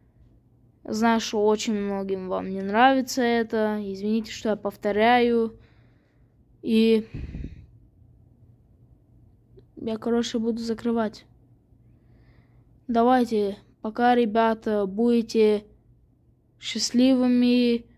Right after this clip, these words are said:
э, бу-, себя ухаживайте за с-, за собой, со своими семьями. И... Ну, я, короче, сегодня хотел это и сообщить, что я не буду больше снимать,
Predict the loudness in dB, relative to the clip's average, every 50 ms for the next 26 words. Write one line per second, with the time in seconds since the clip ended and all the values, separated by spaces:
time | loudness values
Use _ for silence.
0 | _ _ _ _ _ _ _ _ _ _ _ _ _ _ -20 -16 -10 -6 -4 -2
1 | 0 0 -2 -2 -4 -6 -4 -2 0 2 2 4 4 4 6 6 4 4 2 -2
2 | -4 -6 -8 -6 -4 -2 0 2 2 2 2 0 0 0 -2 -2 -2 0 0 0
3 | 2 2 2 2 2 0 0 -2 -2 -2 -2 0 0 -2 -4 -6 -6 -6 -6 -4
4 | -4 -2 -2 -2 -4 -4 -4 -4 -4 -4 -4 -2 0 2 2 4 4 2 2 2
5 | 2 2 2 0 -2 -8 -20 -20 -20 _ _ _ _ -12 -10 -8 -8 -6 -2 0
6 | 0 0 0 0 -2 -2 -4 -4 -2 0 0 2 2 2 2 2 0 0 0 0
7 | 0 0 0 2 2 2 0 0 -2 -6 _ _ _ _ _ _ _ _ _ _
8 | -10 -6 -4 -2 -2 0 0 0 -2 -4 -8 _ _ _ _ _ _ _ _ _
9 | _ _ _ _ _ _ _ _ _ _ _ _ _ _ _ _ _ _ _ _
10 | _ _ -2 0 2 4 4 4 4 4 2 2 2 2 2 2 2 2 0 -4
11 | -2 0 2 2 4 4 2 0 -2 -2 -2 -2 -2 0 0 0 0 0 0 0
12 | -2 -4 -6 -6 -4 -4 -2 -2 -2 -4 -4 -2 0 0 2 2 0 0 -2 -2
13 | -2 -2 -2 -2 -2 0 0 0 0 0 -2 -4 -4 -6 -8 -8 -6 -6 -4 -2
14 | 0 0 2 0 0 -2 -6 -14 -16